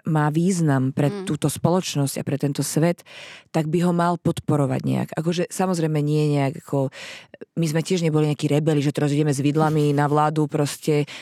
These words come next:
Speaker 1: sme kultúrna obec, čiže sa to snažíme robiť diplomaticky
Speaker 2: Mm.
Speaker 1: a kultivovane,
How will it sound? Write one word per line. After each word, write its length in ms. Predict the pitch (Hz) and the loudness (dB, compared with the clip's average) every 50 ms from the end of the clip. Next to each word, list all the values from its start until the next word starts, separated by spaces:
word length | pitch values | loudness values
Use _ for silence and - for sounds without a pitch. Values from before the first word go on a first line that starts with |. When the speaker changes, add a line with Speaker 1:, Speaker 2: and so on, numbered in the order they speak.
| - - - | -18 -14 -6
Speaker 1:
sme 440 | - 156 156 175 175 170 175 - _ _ - | -4 0 2 2 2 2 0 -2 _ _ -2
kultúrna 600 | - 185 180 190 - 220 202 185 180 180 175 - | 0 2 2 2 2 2 0 2 2 2 2 2
obec, 260 | 190 190 180 170 160 | 2 2 2 2 0
čiže 460 | 151 - - - 160 151 170 170 - | 0 -2 -2 -2 0 2 2 0 0
sa 180 | - - - 175 | -2 -2 -4 -4
to 120 | - - | -2 -2
snažíme 360 | 156 - 175 170 170 175 170 175 | -4 0 0 0 2 2 2 2
robiť 540 | 170 175 165 165 160 151 - - - - _ | 2 2 2 2 0 -2 -2 -4 -14 -14 _
diplomaticky 920 | - 180 160 180 165 - 190 175 170 170 - - 185 180 196 - 170 175 - | -8 -2 -2 0 2 2 2 2 2 2 0 0 -2 -2 -6 -4 -4 -4 -2
Speaker 2:
Mm. 20 | |
Speaker 1:
a 80 | - 147 | -2 -6
kultivovane, 800 | - - - 180 185 - 190 156 151 147 139 143 139 143 147 156 | -4 -2 -2 -2 0 0 0 0 2 2 2 2 2 2 2 2